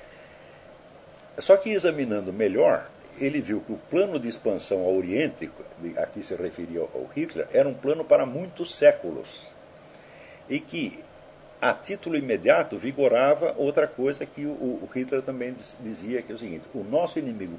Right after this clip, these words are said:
principal é e será sempre a França." Então, Stalin entendeu imediatamente. Olha, se o Hitler for atacar alguma coisa, não é nós.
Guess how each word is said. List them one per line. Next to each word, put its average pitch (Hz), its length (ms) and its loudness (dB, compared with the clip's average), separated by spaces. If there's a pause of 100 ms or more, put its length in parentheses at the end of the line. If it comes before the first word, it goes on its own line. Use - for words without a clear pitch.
principal 139 760 4 (260)
é 127 260 6
e 127 60 -4
será 104 280 0
sempre 110 280 -6
a - 20 -2
França." - 360 -8 (1600)
Então, 117 360 2 (2000)
Stalin 104 440 4
entendeu 110 380 -2
imediatamente. 113 640 -2
Olha, 98 140 2
se - 100 -8
o 113 60 -2
Hitler 131 260 -4
for 120 140 2
atacar 104 300 4
alguma 90 300 2
coisa, 113 240 -4
não 117 200 -4
é 127 80 0
nós. 85 560 -6